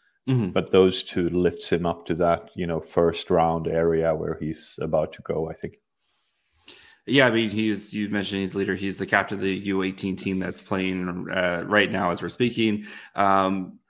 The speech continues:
Speaker 1: you know, and, and we know that stuff is catnip to G Ms, right? Uh, that, like, just, you wanna bring a good guy into the locker room. You don't wanna have a problem child. He, he seems like a guy like that. So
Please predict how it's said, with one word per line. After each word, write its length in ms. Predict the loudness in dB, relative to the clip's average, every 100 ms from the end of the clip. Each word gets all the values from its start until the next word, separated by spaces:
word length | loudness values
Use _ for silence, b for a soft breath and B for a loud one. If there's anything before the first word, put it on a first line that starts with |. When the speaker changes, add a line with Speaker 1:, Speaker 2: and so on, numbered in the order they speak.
| -20 -20 _ -20 -8
Speaker 1:
you 140 | -2
know, 180 | 0 2
and, 240 | 4 2
and 240 | 2 2 4
we 140 | 4
know 320 | 6 6 4
that 320 | 4 4 4 0
stuff 320 | 2 2 2
is 100 | -2
catnip 380 | 0 0 -2 -6
to 80 |
G 240 | -8 -4 -4
Ms, 240 | -4 -4
right? 280 | -2 -2 -2
Uh, 200 | -4 -4
that, 240 | -4 -2
like, 360 | 0 -2 -4 -20 _ _ _
just, 240 | 4 6
you 80 | 4
wanna 220 | 6 8
bring 160 | 8 6
a 40 |
good 220 | 4 4 4
guy 160 | 4
into 180 | 2 0
the 80 | 0
locker 300 | 0 0 -2
room. 140 | -6
You 60 | -4
don't 100 | -4
wanna 180 | -4 -4
have 100 | -6
a 60 |
problem 300 | -4 -4 -4
child. 260 | -4 -4 -2
He, 160 | -4
he 100 | -4
seems 280 | -6 -6 -2
like 160 | -2 -4
a 60 |
guy 260 | -2 0 2
like 160 | 0 -2
that. 260 | -4 -2
So 300 | 2 4 2